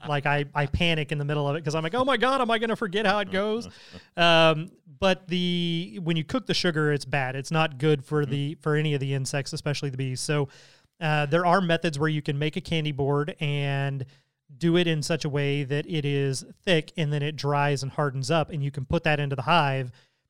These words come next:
Speaker 1: and the, the natural moisture from the hive kinda will make condensation on it that they can lick and chew on and, and get the sugar from that. So, but you can also do the sugar camp,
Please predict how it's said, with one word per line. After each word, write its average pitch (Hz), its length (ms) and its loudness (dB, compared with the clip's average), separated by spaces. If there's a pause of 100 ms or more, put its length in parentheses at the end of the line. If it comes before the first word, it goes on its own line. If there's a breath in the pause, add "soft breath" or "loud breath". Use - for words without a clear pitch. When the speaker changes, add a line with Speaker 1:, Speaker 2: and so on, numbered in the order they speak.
(140)
Speaker 1:
and 143 600 -2
the, 147 320 -2
the 143 100 0
natural 160 400 2
moisture 170 400 0
from 147 160 -4
the 139 60 -4
hive 139 360 0
kinda 143 220 0
will 139 260 0
make 151 360 0
condensation 147 600 -2
on 139 120 -2
it 139 100 -4
that 151 100 -6
they 143 120 -2
can 135 200 -8
lick 143 260 -4 (460 soft breath)
and 139 300 -4
chew 156 200 0
on 139 200 0
and, 135 180 -6
and 139 140 -4
get 143 120 -4
the - 60 -8
sugar 139 220 -6
from 127 160 -10
that. 135 260 -6
So, 139 320 -2 (800)
but 226 140 2
you 285 60 0
can 254 100 2
also 240 220 4
do 226 100 0
the 170 100 2
sugar 214 240 -2
camp, 151 340 -2